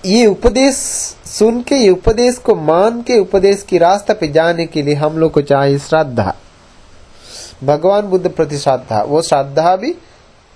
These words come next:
अच्छा से जानकारी का श्रद्धा, ज्ञान की श्रद्धा होना चाहिए, Picture photo देख के आने का श्रद्धा नहीं।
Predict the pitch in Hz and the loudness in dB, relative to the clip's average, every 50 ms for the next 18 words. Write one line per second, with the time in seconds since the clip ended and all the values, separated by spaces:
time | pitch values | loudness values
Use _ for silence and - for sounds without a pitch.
0 | - 131 147 143 - 220 226 214 262 233 160 143 135 151 160 165 190 226 247 254 | -4 -4 -2 -2 -2 -4 -2 -2 -2 -4 -4 -4 -4 -2 0 0 0 -2 -2 -4
1 | 240 - 226 202 196 190 190 196 196 196 185 - 180 175 170 - 151 139 127 123 | -6 -2 0 0 2 2 0 0 -2 -4 -2 -2 -2 -2 0 -2 -2 -2 -2 -4
2 | 127 123 120 123 135 147 156 175 208 233 220 233 208 - 160 143 127 120 117 117 | -4 -4 -4 -2 -2 0 0 0 0 -4 -6 -8 -4 -2 -2 -2 -2 -2 -4 -2
3 | 117 113 110 104 104 - - 104 101 98 95 92 87 85 - _ _ _ _ - | -2 -4 -4 -8 -10 -10 -8 -8 -8 -8 -10 -12 -14 -16 -18 _ _ _ _ -20
4 | - - _ _ _ _ _ _ _ _ _ _ _ - 180 185 185 185 - 220 | -20 -20 _ _ _ _ _ _ _ _ _ _ _ -2 -2 -2 -2 -2 0 0
5 | 214 208 - 202 185 185 185 170 160 156 165 165 151 147 - 160 151 143 139 143 | 0 0 0 -2 -2 0 0 0 0 0 -2 -2 -2 -2 0 0 0 0 0 -2
6 | 139 143 135 139 127 123 117 117 127 123 135 160 165 147 120 98 | -4 -6 -4 -2 -4 -4 -2 -4 -4 -4 -2 -4 -6 -6 -8 -10